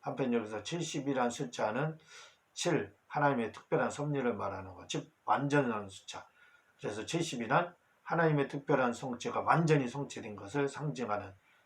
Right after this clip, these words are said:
이렇게 숫자적, 히브리적, 그 관용어적 표기법입니다. 또한 본절이 개정 성경에서는 칠십 명으로 되어 있지만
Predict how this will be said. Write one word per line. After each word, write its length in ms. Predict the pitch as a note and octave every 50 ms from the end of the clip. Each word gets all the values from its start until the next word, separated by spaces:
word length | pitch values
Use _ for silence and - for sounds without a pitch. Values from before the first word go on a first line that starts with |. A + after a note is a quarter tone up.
| _ _ -
이렇게 440 | B2+ A#2+ A2+ G2+ - G#2+ G2+ - - - _ _ _ _ _ _
숫자적, 840 | - - - - - - - D3 C3+ B2 A#2 B2 C3 C3 - - _ -
히브리적, 560 | C3+ D3 C3+ B2+ A#2+ A#2 G2+ F#2 - - - -
그 280 | - G2+ G2 F#2+ F#2 -
관용어적 520 | - - G#2+ A2+ A2 G2+ F#2+ F#2 F#2 -
표기법입니다. 920 | - - D3 D3 B2 A#2+ - - G2+ - - - - - - - - - - _ - - - - - - - _
또한 320 | - D3+ C3+ C3+ C3+ B2+ A#2+
본절이 420 | B2 C3 A#2+ B2 B2+ A#2+ A#2+ A#2
개정 300 | - B2+ A#2 A#2 A#2+ A#2+
성경에서는 1080 | A#2 - A#2 A2 A2+ A2 G#2+ G#2+ G#2 G2+ A#2 G#2+ G2 - - _ _ - C3+ B2+ A#2
칠십 360 | A#2 - E3+ E3+ D#3 - E3 D3
명으로 300 | C#3+ C3+ C3 B2+ A#2+ A#2+
되어 200 | - A2+ G#2+ G#2
있지만 540 | G2+ G2+ G2 - - G2+ G#2+ C3+ D#3+ D#3+ -